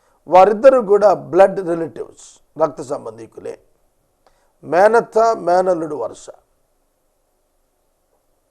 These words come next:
వారిద్దరూ కూడా లేవీయులు,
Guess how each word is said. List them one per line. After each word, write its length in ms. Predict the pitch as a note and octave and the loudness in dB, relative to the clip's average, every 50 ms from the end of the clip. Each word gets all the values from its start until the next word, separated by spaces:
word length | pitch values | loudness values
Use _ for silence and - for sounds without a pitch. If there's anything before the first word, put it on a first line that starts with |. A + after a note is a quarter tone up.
| _ _ _ _ _ _ _ _ _ _ _ _ _ _ _ _ - | _ _ _ _ _ _ _ _ _ _ _ _ _ _ _ _ 0
వారిద్దరూ 540 | E3+ G3+ G#3+ G#3+ A3+ A3 B3+ C4+ C4+ C4+ B3 | 4 6 6 6 4 4 2 2 2 2 0
కూడా 240 | G3 G#3+ A3 A3 | 0 0 0 0
లేవీయులు, 720 | G3+ F3 F3 F#3+ G3 F#3+ F#3+ F#3 D#3 B2+ A#2 G#2 A2 - | -2 0 4 4 4 4 4 0 -6 -8 -12 -14 -16 -20